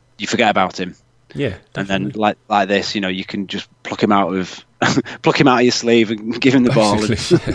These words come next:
Speaker 2: yeah.
Speaker 1: <laughs> you know, <laughs>
Speaker 2: He's big, he's quick, he's got good hands. He likes to fight for the ball. I mean, he's a perfect guy to have when you need a go-to guy.
Speaker 1: It's
Speaker 2: Uh,
Speaker 1: like leaving him on the sidelines revving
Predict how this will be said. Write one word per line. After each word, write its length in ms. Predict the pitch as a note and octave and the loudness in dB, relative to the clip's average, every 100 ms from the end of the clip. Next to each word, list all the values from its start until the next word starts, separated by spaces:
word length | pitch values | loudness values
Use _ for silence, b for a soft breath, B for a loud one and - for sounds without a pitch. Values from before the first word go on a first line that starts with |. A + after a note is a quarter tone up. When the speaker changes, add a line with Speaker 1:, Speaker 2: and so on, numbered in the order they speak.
| E3 F3 | 0 0
Speaker 2:
yeah. 100 | E3 | -2
Speaker 1:
<laughs> 40 | |
you 80 | B2+ | 0
know, 100 | A#2 | -2
<laughs> 760 | - - - - - - G#2+ - | -2 -8 -10 -8 -6 -4 -4 -4
Speaker 2:
He's 100 | A#2 | -6
big, 300 | - C3+ B2 | 2 2 2
he's 260 | - A2 - | -4 -10 -8
quick, 340 | - G#2 - | -2 -2 -2
he's 100 | F#2+ | -6
got 160 | G2+ - | -4 -2
good 160 | A2+ | -2
hands. 560 | G2+ F2 F2 G2+ - - _ G2+ | -2 -4 -6 -8 -12 -18 _ -10
He 100 | F#2 | -6
likes 200 | G2+ - | -6 -8
to 100 | G#2 | -6
fight 240 | G2+ - | -6 -6
for 100 | - | -6
the 60 | F2+ | -4
ball. 420 | F#2 E2+ E2+ F2 | -2 -2 -4 -8
I 40 | F#2+ | -10
mean, 260 | F#2+ F#2+ | -10 -8
he's 160 | G2 - | -8 -12
a 20 | |
perfect 400 | - G#2+ F#2+ G2 | -8 -8 -8 -8
guy 120 | F#2 F2 | -6 -8
to 100 | F2+ | -8
have 260 | F#2+ E2+ | -8 -8
when 140 | F2 F2 | -8 -8
you 140 | F2+ | -6
need 200 | F2+ E2+ - | -6 -10 -12
a 60 | F2+ | -6
go-to 440 | G2 F#2 - E2+ | -4 -6 -8 -10
guy. 300 | E2+ F2+ E2+ - B B B B B B B B | -6 -8 -8 -18 B B B B B B B B
Speaker 1:
It's 140 | - G#2 | -10 -8
Speaker 2:
Uh, 160 | G#2 - | -6 0
Speaker 1:
like 180 | A#2+ | 2
leaving 220 | A#2 A#2 A#2+ | 2 2 2
him 80 | A#2 | 0
on 80 | |
the 60 | A2+ | 0
sidelines 600 | - A2 A2 G#2+ F#2 F2+ | 0 0 0 -4 -6 -6
revving 380 | G#2 F#2 F2+ F2 | -2 -2 -2 -8